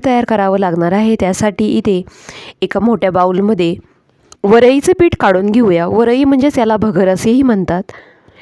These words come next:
हे वरईचं पीठ मी घरीच बनवलेलं आहे. त्यासाठी एक वाटी वरई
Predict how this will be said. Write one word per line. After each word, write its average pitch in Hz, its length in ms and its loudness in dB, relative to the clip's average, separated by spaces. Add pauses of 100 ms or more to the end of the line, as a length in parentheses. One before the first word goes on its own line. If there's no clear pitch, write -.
(140)
हे 285 120 2
वरईचं 254 540 2
पीठ 302 140 2
मी 269 120 2
घरीच 208 300 0
बनवलेलं 196 460 0
आहे. 226 200 0
त्यासाठी 202 640 -2 (640)
एक 220 240 -2
वाटी 262 240 0
वरई 180 440 0